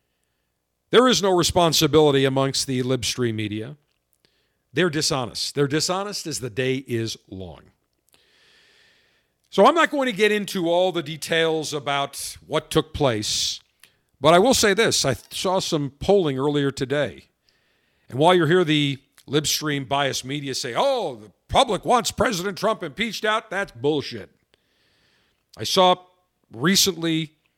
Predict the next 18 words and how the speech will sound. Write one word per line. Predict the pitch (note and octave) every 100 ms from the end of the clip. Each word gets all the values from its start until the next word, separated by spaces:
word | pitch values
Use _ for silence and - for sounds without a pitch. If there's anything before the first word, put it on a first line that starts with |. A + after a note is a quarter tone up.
| _ _ _ _ _ _
released | - C3+ D#3+ D#3 -
poll | E3 F3+ E3
information | C#3+ D3 C#3+ D3 C#3+ D3+ -
earlier | D#3+ D#3 D3+ C#3+
today. | D3 B2 C#3 C#3+ E3 D#3+ _ _ _ -
An | A#2 -
overwhelming | F3+ F3 F3+ F3 D#3 F#3+ G3+ F#3+ F3+ C#3+ -
number | C3+ E3 D#3 D#3
of | C#3+ -
people | D#3+ C#3+ D#3+
realize | C#3+ D#3 D#3 D#3 D3+
it | F4
was | G3+ D#3
not | C#3+ C3
Trump | - - D#3 - - _ _ _ _
that | C3+ C#3
incited | C3 - C#3+ C3+ C3+ A2+
this. | C#3 F3+ - - -